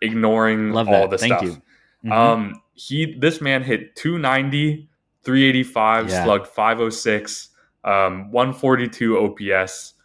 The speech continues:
Speaker 1: um,
Speaker 2: Whew.
Speaker 1: five point seven war, at least on Baseball Reference, and
Speaker 2: Wow.
Speaker 1: he got, um, down ballot M V P votes. He was seventh
Speaker 2: He
Speaker 1: in
Speaker 2: did.
Speaker 1: M V P voting that year, and I honestly forgot that completely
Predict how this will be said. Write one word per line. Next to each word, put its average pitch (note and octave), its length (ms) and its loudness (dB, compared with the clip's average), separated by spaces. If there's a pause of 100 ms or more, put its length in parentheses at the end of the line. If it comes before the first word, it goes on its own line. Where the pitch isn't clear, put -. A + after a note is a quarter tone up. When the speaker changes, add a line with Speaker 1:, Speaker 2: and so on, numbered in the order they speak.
(280)
Speaker 1:
um, F#2 460 -2
Speaker 2:
Whew. C4 180 2
Speaker 1:
five C3 460 0
point C3 400 0
seven G#2+ 540 -2
war, F#2+ 480 0 (340)
at G#2+ 180 -2
least B2+ 220 0
on G#2+ 120 0
Baseball G#2 380 0
Reference, F#2+ 540 -2 (260)
and G#2+ 300 -2
Speaker 2:
Wow. F2 100 -4
Speaker 1:
he - 160 -2
got, A2 360 0 (520)
um, G#2 420 -2
down A#2+ 280 2
ballot A#2 340 2 (140)
M A2 160 -4
V A2+ 100 0
P A2 260 -2
votes. F2 600 -6
He A2+ 120 -6
was G#2+ 220 -2
seventh A2+ 320 -2
Speaker 2:
He A#2+ 80 2
Speaker 1:
in C#3 60 4
Speaker 2:
did. G#2+ 80 0
Speaker 1:
M F#2+ 40 -12
V G2 100 -10
P G#2 180 -10
voting F2+ 320 -6
that F2 160 -6
year, F2+ 300 -6 (300)
and G2+ 440 -2 (420)
I A#2+ 200 4
honestly A#2+ 500 0
forgot A2 680 -2
that G#2 260 -2
completely C3 640 -2